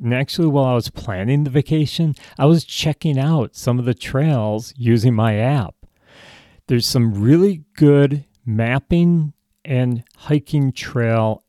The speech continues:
apps that will help you find trails, new trails maybe, or even help you to not get lost when you're on the trails. There's a park near me that's very popular.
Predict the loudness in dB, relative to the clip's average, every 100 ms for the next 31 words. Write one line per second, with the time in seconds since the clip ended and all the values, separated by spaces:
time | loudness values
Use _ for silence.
0 | _ -8 -6 -6 -10 -18 -20 _ _ _
1 | -4 0 0 0 -2 -2 2 2 2 2
2 | 4 2 -2 _ 2 2 2 -2 -2 0
3 | 0 -4 0 4 4 4 -2 0 0 -4
4 | -6 -6 -6 -6 -6 -8 _ _ -20 -4
5 | 0 2 0 -4 _ _ -8 -4 -2 0
6 | -2 -4 -4 -4 -4 -2 -2 -4 -2 -2
7 | -2 -6 -12 _ _ -4 -2 -2 -2 0
8 | 0 -2 -4 -2 2 2 0 -8 -14 -2
9 | 0 2 2 2 2 2 -2 -6 -6 -6
10 | -12 -18 _ _ -20 _ _ _ 2 2
11 | 2 0 2 2 2 -2 0 0 -4 -8
12 | -10 -14 -16 _ _ _ -4 -2 -2 -4
13 | -10 0 2 2 0 -4 -2 -4 -4 -8
14 | -8 -12